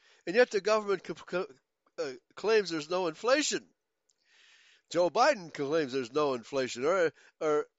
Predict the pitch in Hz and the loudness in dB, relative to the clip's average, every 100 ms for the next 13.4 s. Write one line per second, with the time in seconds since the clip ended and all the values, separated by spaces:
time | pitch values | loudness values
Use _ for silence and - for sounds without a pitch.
0 | _ 143 143 143 135 _ _ _ _ _ | _ -8 -4 -4 -6 _ _ _ _ _
1 | 104 - 185 226 - 175 - 185 160 147 | _ -8 -6 -6 -8 -10 -4 -2 0 -2
2 | - 240 240 185 151 170 180 226 185 240 | -2 0 0 -2 -6 -4 0 0 0 0
3 | 233 202 156 147 180 - 180 135 117 - | 0 -2 -10 -4 -6 -4 -4 -4 -6 -20
4 | _ - - _ 151 139 165 151 147 170 | _ -20 -20 _ -10 0 2 2 0 -8
5 | 160 190 202 196 180 165 165 _ _ _ | -8 -2 0 0 -4 -6 -10 _ _ _
6 | _ _ _ _ - - - 220 190 160 | _ _ _ _ -14 -10 0 2 2 0
7 | 143 139 139 - 285 254 131 98 87 _ | -2 -6 -8 -4 0 0 -2 -8 -16 _
8 | _ _ _ _ _ _ _ - 160 190 | _ _ _ _ _ _ _ -10 -2 -2
9 | 175 202 285 247 - 247 302 202 185 196 | 0 0 2 2 2 2 2 0 -4 0
10 | 175 185 190 160 - 190 196 180 160 - | -2 -2 -2 -2 0 0 0 -2 -8 -2
11 | 190 233 185 151 151 151 156 151 220 196 | 0 0 -6 -4 0 0 0 -2 -2 -4
12 | - 247 240 165 156 - _ _ _ _ | -8 -12 -8 -8 -8 -12 _ _ _ _
13 | 170 170 156 | 2 2 2